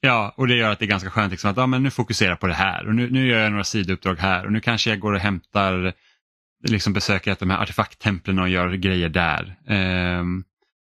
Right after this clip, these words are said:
men jag har ju fortfarande liksom inte, som sagt, skeppsbygge har inte hållit på så mycket mer för att man behöver väl ändå rätt så mycket skills i techträdet, va, för att kunna liksom göra,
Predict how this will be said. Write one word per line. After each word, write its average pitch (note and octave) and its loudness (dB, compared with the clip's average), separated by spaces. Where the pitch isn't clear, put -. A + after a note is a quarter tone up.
men A#2 2
jag A2+ 2
har A#2 2
ju A2+ -2
fortfarande A#2+ 0
liksom A#2 0
inte, G#2 -2
som G#2+ 2
sagt, G#2 0
skeppsbygge A#2+ 0
har A#2+ 4
inte A2+ -2
hållit G#2 -2
på G#2 -2
så G2+ -2
mycket G2 0
mer G2 2
för G2+ -4
att F#2 -2
man G2+ 2
behöver G2+ 0
väl G#2 0
ändå F#2+ 0
rätt F#2+ -2
så - -2
mycket G2 0
skills A2 -2
i G2 0
techträdet, A2 -2
va, F#2 -10
för - -2
att F#2+ -4
kunna F#2 0
liksom F#2 0
göra, E2+ 2